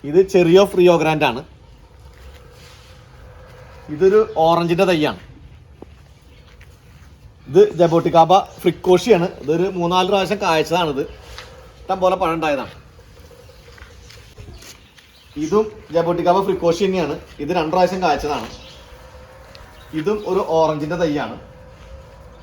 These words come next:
ഇത്, ഏ, ചെറി-, ഏ, ചെറി സവാന എന്ന് പറഞ്ഞൊരു ചെറിയാണ്. ഇത് ലോങ്ങനാണ്, വൈറ്റ് ലോങ്ങൻ.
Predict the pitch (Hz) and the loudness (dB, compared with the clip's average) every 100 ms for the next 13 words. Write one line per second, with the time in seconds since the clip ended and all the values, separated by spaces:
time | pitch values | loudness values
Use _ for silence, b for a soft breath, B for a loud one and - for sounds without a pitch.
0 | - - - - 156 185 208 - 135 117 | -20 -20 -20 -10 0 2 2 0 -6 -6
1 | 98 - 175 175 170 160 131 - 170 170 | -10 -6 -4 -4 -4 -2 -2 -4 -2 2
2 | 202 - - 156 160 165 190 202 185 185 | 2 0 0 2 4 2 2 0 0 -2
3 | 170 147 117 - - - - - - - | -2 -2 -4 -10 -20 -20 -20 -20 -20 -20
4 | - - - - - - - - - - | -20 -20 -20 -20 -20 -20 -20 -20 -20 -20
5 | - - - - - - - - - - | -20 -20 -20 -20 -20 -20 -20 -20 -20 -10
6 | 147 208 180 175 180 190 139 - - - | -6 0 2 2 2 0 -2 -6 -20 -20
7 | - 147 147 - - - - - 151 156 | -14 -12 -12 -16 -18 -18 -12 2 2 2
8 | 156 165 147 | 2 2 2